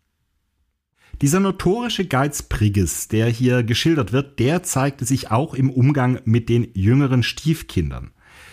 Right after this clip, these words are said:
Friedrich Stolle genoss zwar seine höhere Bildung, die auch nach wie vor aus dem Elternhaus finanziert wurde, aber der Stiefvater weigerte sich offenbar, solche Möglichkeiten auch den beiden jüngeren Brüdern Gustav und Hans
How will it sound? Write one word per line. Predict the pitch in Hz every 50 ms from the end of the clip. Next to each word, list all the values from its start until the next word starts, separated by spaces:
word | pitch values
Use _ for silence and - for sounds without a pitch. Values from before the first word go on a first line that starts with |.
| - - - _ _ _ _ _ _ _
Friedrich | - - 156 165 165 180 170 - -
Stolle | - 143 156 208 240 220
genoss | 170 147 139 135 139 185 196 - - -
zwar | - 175 170 170 180 202 214
seine | - - 165 147 156 156 147 139 113
höhere | 127 139 143 131 113 113
Bildung, | 92 - - 98 113 127 143 180 190 220 214 190
die | - 143 135
auch | 104 117 104 98
nach | 101 101 117 147 151 - -
wie | 143
vor | - - - 123 135 143
aus | 127 117 120 113
dem | - - 110
Elternhaus | 101 107 117 117 127 120 113 117 110 -
finanziert | - 110 104 95 92 - - 156 190 196 -
wurde, | 117 113 123 117 - -
aber | 107 123 156 208 233 226 202
der | 180 165 147
Stiefvater | - - - 175 180 - - 151 143 135 - 131 104
weigerte | 95 104 117 147 180 - 170 - 156
sich | 139 - 139 123 - -
offenbar, | 117 135 135 147 139 123 120 123 117
solche | 104 - 107 120 160 185 - -
Möglichkeiten | 190 185 175 170 165 165 160 - - - 143 139 139 - 139
auch | - 107 113 110
den | - - 127 120
beiden | - 117 120 117 120 120
jüngeren | 117 107 117 127 147 143 135 151 147 139
Brüdern | - 104 113 123 131 120 117 104 95 92
Gustav | 82 110 110 - - - 123 120 -
und | - 135 139 - - -
Hans | 101 92 90 87 - - -